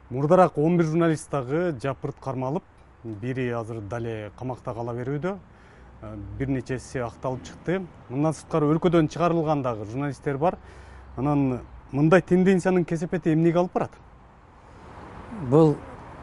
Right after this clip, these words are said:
Speaker 2: түбөлүк улана берчү көрүнүш эмес. Акыры аягы болот. Ар бир башталган иштин, кандай иш болбосун, аягы болот. А, тек гана коом баягындай,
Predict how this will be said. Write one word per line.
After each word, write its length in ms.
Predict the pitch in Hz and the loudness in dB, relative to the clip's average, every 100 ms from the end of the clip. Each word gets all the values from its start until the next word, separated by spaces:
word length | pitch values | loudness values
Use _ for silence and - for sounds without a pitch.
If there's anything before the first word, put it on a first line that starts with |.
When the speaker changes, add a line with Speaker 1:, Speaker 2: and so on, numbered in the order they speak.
| - | -6
Speaker 2:
түбөлүк 360 | - 156 147 147 | 6 6 6 6
улана 280 | 139 143 | 6 6
берчү 480 | 139 139 - 135 123 131 135 | 6 6 4 0 0 0 2
көрүнүш 360 | 127 127 117 117 | 4 4 0 -2
эмес. 340 | 104 - - - - - - - - - - - - | -4 -6 -12 -16 -18 -16 -16 -16 -18 -18 -18 -16 0
Акыры 300 | 131 - 143 | 0 4 6
аягы 240 | 139 139 | 8 6
болот. 220 | 135 135 - - - | 6 4 2 -8 2
Ар 240 | 156 190 | 4 6
бир 220 | 175 160 151 | 4 2 4
башталган 560 | 127 - 139 131 131 | 2 2 2 4 2
иштин, 320 | 123 - 180 170 | 0 -4 -6 0
кандай 300 | - 190 151 | 2 4 4
иш 100 | 131 | 4
болбосун, 500 | - 127 131 - 202 185 - - - - - | 0 0 2 0 -4 -6 -10 -12 -14 -8 4
аягы 280 | 127 117 | 6 6
болот. 200 | 104 98 - - - - - - - - - - - - - - - - - | 2 -4 -8 -14 -16 -16 -18 -18 -18 -16 -14 -14 -14 -14 -12 -12 -12 -10 0
А, 240 | 117 117 - | 4 4 4
тек 140 | 160 - | 2 4
гана 180 | 156 156 | 4 4
коом 540 | - 143 135 165 190 - - - - - - - | 4 6 8 8 6 -2 -12 -12 -10 -10 -10 -6
баягындай, 640 | 113 131 131 139 135 143 | 4 8 8 6 6 6